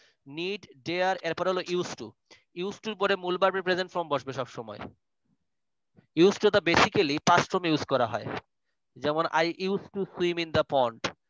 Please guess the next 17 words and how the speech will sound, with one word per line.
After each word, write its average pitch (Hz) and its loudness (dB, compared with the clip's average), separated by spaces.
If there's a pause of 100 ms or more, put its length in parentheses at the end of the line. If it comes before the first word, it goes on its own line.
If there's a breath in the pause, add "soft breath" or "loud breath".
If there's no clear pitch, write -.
(480)
I 143 -2 (160)
used 185 2
to 202 0 (200)
play 175 2 (140)
in 160 -8
the 156 2
field। 117 -4 (300)
অর্থাৎ 165 0 (420 soft breath)
পাস্টের 175 4
কোনো 202 0
অভ্যাস 175 6 (380)
ক্ষেত্রে 170 -2
আমরা 165 2
used 170 0
to-টা 170 -2
ইউজ 147 0
করি 110 -2